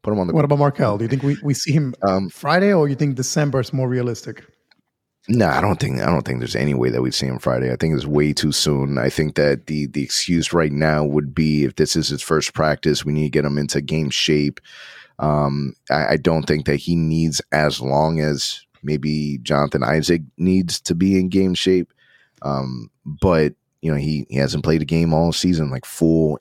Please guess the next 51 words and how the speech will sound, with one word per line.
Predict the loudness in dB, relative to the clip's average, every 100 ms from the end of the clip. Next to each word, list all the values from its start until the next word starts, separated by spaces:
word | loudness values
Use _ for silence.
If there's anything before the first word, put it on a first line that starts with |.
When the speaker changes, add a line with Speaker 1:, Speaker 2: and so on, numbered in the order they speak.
| -4
Speaker 1:
N | -4 -2
B | 0 2
A. | 2 2 -2 _ _ _ _
Well, | 0
not, | 0 0 -2
not | -2 2
just | 0 2
all | 0
season, | 2 0 0
like, | -2 -6 _ _
you | -2
know, | -2 -2 0
last | 0 2
season | 0 0
as | 2
well. | 2 2
There's | 0
just | 0 -2 -2
been | -4
too | -4 -2
much | 0 0 -2
time | -2 0 2 0
where | 0
he | 0
hasn't | 0 -2 -4
been | -4 -4 -8 _ -20 -20 -4
in | 2
an | 2 2
N | 0 2
B | 4 4 4
A |
game. | 2 0 2 0
I |
think | 0 0 0
it's | -2
gonna | -2
take, | 0 0 0 -6 -20 _
you | -2
know, | 0
a |
lot | 2 2 2
longer | 2 2 0
than, | -2 -4 -6 -10
than | -10
people | -8 -6
expect. | -6 -2 -2 -2
So | -8 -8 _ _ _
one | -2 0
practice | 2 0 0 -2
is | -4
great | -2 2 2 2